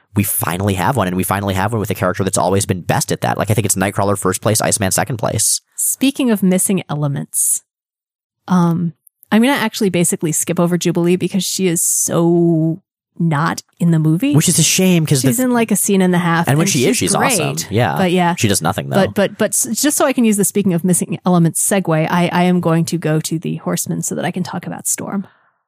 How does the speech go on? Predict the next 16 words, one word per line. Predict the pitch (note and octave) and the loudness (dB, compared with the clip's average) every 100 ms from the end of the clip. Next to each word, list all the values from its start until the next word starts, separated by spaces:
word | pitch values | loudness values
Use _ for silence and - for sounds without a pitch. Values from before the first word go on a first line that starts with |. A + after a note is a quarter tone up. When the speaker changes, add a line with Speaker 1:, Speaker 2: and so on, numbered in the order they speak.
| _ _ | _ _
Speaker 1:
Oh, | - - - - - - - | 0 0 0 -4 -12 -12 -4
okay. | F#2 - C2+ C#2 - _ _ - | -2 -2 -6 -8 -12 _ _ -4
If | G2+ | -2
I | G#2 | 0
had | A#2+ B2 | 0 -2
to | B2+ B2+ | -2 -2
pick | A2 F#2+ - | 0 -2 -2
a | - E2 | -2 0
single | - - F#2 G2+ G2+ | 0 0 0 0 0
actor | D2 E2 - | 0 -2 -2
or | G#2+ F#2 - | 0 0 -2
actress | C2 - G2 A2 - | -4 -2 0 0 -2
that | - E2 | -2 -2
stole | - - - D2+ G2 | 0 0 0 0 0
the | G2+ | 0
show | - - C2+ D2+ F2 G#2 | -2 -2 0 2 2 0